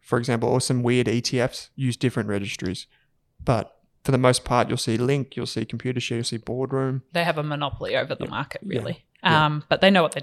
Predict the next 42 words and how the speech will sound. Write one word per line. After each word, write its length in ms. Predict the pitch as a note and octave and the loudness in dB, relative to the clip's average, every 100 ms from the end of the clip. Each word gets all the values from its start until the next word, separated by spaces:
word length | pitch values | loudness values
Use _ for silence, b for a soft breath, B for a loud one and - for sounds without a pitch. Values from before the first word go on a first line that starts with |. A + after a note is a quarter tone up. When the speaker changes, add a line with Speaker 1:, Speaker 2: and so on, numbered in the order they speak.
| C#3 | -8
Speaker 2:
doing. 160 | C#3 D3 | -10 -6
So, 260 | - F3 E3+ B B - | 0 0 -2 B B 0
um, 460 | F#3 F3+ F3+ F3+ - _ _ | 4 4 4 0 -8 _ _
so 160 | - F#3+ | 0 2
you're 100 | F#3+ | 4
gonna 140 | G#3+ | 2
be 100 | G#3 | 2
using 300 | F3 E3+ F3 | 0 0 0
your 80 | E3+ | -2
share 260 | - F3 E3+ | 0 2 2
registry 560 | E3 D#3 - F3 E3 | 0 -2 -4 -2 -2
to 180 | D#3+ - - | -2 0 0
update 320 | - G3 - | 2 2 4
your 280 | F3 E3 D#3+ _ _ _ | 2 2 -2 _ _ _
dividend 480 | G3+ G#3+ A#3 A#3+ A#3+ - | 0 2 2 2 0 -6
preferences. 680 | - A#3+ C4 B3+ C#4 C4+ - | -4 -2 0 0 -2 -4 -6
Do 120 | - | 0
you 100 | F3 | 0
want 140 | D#3+ D#3+ | 2 0
it 100 | - | -2
paid 260 | - D3+ - | -6 -4 -4
to 100 | D#3+ | -2
your 60 | |
bank 240 | D#3 G3+ A3+ | 0 0 -2
account? 380 | - G#3+ G3 | -2 -2 -2
Do 80 | F3 | -6
you 120 | D#3+ | -6
want 160 | D3+ D3+ | -4 -6
it 80 | - | -6
reinvested? 760 | D#3+ D#3 D#3 D3+ F3+ - C#4 C4+ - b | -6 -4 -2 0 0 0 -4 -4 -8 b
You 160 | - E3 | -4 -2
can 160 | E3+ D#3+ | -2 -4
choose 320 | G#3+ A3 - | -2 -2 -2
this. 260 | C4 - F3 | -4 -4 -6
You 80 | D3 | -6
can 160 | D#3+ | -6
change 300 | - D#3 D3+ | -2 -2 -2
your 60 | C#3+ | -6
bank 200 | C#3 C#3+ | -8 -10
account 380 | - - - - | -12 -12 -12 -6
Speaker 1:
Mm-hmm. 140 | C#3+ | -6
Speaker 2:
details. 360 | C#3+ - - | -4 -6 -8